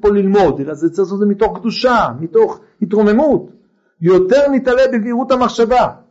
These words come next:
יותר יתגדלו האידיאלים שלנו בשאיפתם. כן?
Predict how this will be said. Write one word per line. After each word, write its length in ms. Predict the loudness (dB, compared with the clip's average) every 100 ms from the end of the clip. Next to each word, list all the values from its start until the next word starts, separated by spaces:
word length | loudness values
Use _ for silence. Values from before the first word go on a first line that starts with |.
| _ _ _ _ -2
יותר 420 | 2 4 4 4
יתגדלו 320 | 4 2 0
האידיאלים 440 | 0 0 2 4 2
שלנו 300 | 0 -4 -2
בשאיפתם. 680 | -2 -4 -6 -2 0 2 0 -6 -18 _ _ _ _ _ _ _ _ _ _ _ _ _
כן? 180 | -2 -2